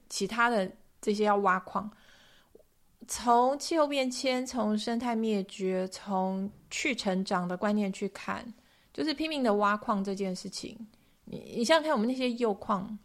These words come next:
我们那些铀原料，它从哪里来？很多是从非洲吧，我想。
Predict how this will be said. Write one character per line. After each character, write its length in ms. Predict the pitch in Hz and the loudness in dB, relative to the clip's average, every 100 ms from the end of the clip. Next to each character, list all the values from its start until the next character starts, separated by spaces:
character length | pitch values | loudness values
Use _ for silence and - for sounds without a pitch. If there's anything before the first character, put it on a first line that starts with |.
| - - | -20 -20
我 100 | - | -2
们 80 | 220 | 0
那 60 | 285 | 2
些 120 | 294 | 2
铀 140 | 277 | 4
原 260 | 226 185 175 | 4 2 0
料， 280 | 190 185 - | -2 -2 -6
它 140 | - 294 | -4 -2
从 200 | 233 196 | 0 -2
哪 200 | 185 180 | 0 -2
里 100 | 185 | -4
来？ 340 | - - - - - | -8 -12 -14 -18 -6
很 120 | 196 | 0
多 180 | 233 269 | 2 0
是 160 | 269 | -2
从 200 | 247 190 | -2 -2
非 120 | 208 | -2
洲 180 | 220 220 | -2 0
吧， 180 | 208 180 | 0 0
我 80 | 190 | -2
想。 240 | 190 202 | -4 -6